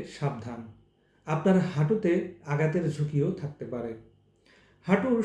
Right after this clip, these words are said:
সবচেয়ে গুরুতর আঘাতগুলির মধ্যে একটি হলো এসিএল তথা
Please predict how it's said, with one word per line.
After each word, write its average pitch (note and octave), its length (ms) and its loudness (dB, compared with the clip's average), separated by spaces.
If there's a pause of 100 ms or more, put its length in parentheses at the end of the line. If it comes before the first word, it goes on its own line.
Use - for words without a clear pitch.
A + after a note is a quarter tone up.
(120)
সবচেয়ে A3 440 6 (140)
গুরুতর F#3 380 2 (260)
আঘাতগুলির F#3+ 520 2
মধ্যে D3+ 360 2 (400)
একটি D3 280 -2
হলো C#3 280 6 (560)
এসিএল F#3+ 560 2
তথা D#3 340 0